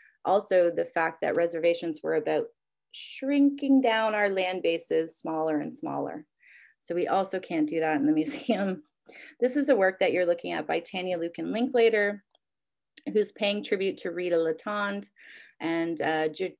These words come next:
Georgiana Uliarek is on the call here, and she's, uh, my colleague at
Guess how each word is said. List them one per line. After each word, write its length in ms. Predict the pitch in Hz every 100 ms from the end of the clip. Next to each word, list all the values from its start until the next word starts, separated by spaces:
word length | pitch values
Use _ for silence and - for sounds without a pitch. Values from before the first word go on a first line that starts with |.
| -
Georgiana 460 | 190 180 175 180
Uliarek 640 | 151 170 165 170 190 180 -
is 180 | 151
on 320 | - 160 170 165
the 80 |
call 340 | 160 - 208 208
here, 300 | 208 202 190
and 160 | 175
she's, 340 | - 185 175 -
uh, 320 | 180 170 165
my 180 | 165 165
colleague 480 | - 196 190 180 -
at 160 | -